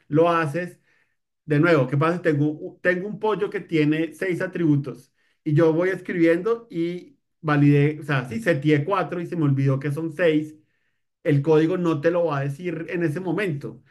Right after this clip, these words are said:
Cambio, un constructor que tenga seis objetos,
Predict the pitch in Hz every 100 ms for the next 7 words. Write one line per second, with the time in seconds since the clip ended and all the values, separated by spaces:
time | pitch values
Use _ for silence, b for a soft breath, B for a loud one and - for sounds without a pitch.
0 | _ - 147 143 147 147 147 - 143 131
1 | 143 143 175 151 165 185 170 143 139 131
2 | 131 127 131 139 143 143 _ _ _ -
3 | 170 156 147 - - 180 156 196 147 156
4 | 170 -